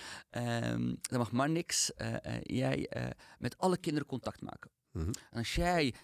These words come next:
Speaker 1: met die drie leerlingen een match hebt, een vertrouwensband hebt, dan mag jij hun life coach zijn.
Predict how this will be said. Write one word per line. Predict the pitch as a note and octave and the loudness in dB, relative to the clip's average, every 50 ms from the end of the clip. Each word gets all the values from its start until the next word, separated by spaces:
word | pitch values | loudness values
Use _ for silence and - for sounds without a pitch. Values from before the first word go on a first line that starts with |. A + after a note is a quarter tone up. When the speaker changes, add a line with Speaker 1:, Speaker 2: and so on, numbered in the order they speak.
| - | -16
Speaker 1:
met | - - A#2+ A2+ G#2 F#2 | -8 -4 -2 -2 -2 0
die | G2+ D#3+ F3+ C#3+ | 0 0 2 4
drie | A#2+ C#3+ C3+ C3 A#2 | 4 4 6 6 6
leerlingen | A#2 C3 D3 D#3+ E3 D#3+ D#3 C#3 B2+ A#2+ A2+ A2 A2 - | 6 6 6 6 6 6 6 4 4 4 4 2 0 -2
een | - A2 G#2+ G#2+ | -2 0 2 2
match | G#2+ B2+ D3+ - - | 4 2 2 0 -2
hebt, | - D#3+ F#3 - - | -2 -2 -4 -4 -6
een | - | -8
vertrouwensband | G#2 - - - - - B2 A2+ A#2+ C#3+ D#3 D3+ B2 A#2 G#2 A#2 B2+ C#3 C#3 - | -8 -6 -8 -8 -2 0 2 4 4 4 4 4 2 0 0 2 2 2 2 0
hebt, | C#3+ - - - - - - - - _ _ _ _ _ _ - - - - - - - - | 0 -2 -2 -4 -14 -16 -16 -16 -20 _ _ _ _ _ _ -20 -20 -20 -20 -20 -20 -20 -12
dan | - - A2+ A2 | -4 0 2 4
mag | A#2 A#2 - | 4 4 4
jij | C#3+ C#3 | 2 4
hun | C#3+ C3 B2 A#2 | 4 4 4 4
life | A2 G#2+ G#2 - | 4 2 2 0
coach | - - F2+ E2 | -2 -4 -2 -2
zijn. | - - - - D2+ F#2 | -2 -4 -4 -4 -6 -8